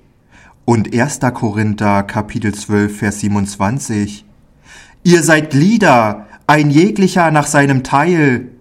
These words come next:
Und an anderen Stellen, wo er beschreibt, dass wir allzumal in Christo ein Leib, ein Brot seien,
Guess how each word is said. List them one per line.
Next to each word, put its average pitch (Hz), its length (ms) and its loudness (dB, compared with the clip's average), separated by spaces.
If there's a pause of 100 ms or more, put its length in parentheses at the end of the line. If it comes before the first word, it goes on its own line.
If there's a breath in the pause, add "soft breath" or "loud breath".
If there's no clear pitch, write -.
(520 soft breath)
Und 117 220 2
an 113 140 2
anderen 127 420 0
Stellen, 104 680 -2
wo 113 260 -2
er 101 140 0
beschreibt, 101 720 -4 (300 loud breath)
dass 127 280 -2
wir 123 200 2
allzumal 120 680 0
in 110 220 -2
Christo 120 420 -6
ein 104 220 0
Leib, 98 500 -2 (300 soft breath)
ein 117 260 2
Brot 139 340 -2
seien, 104 640 -2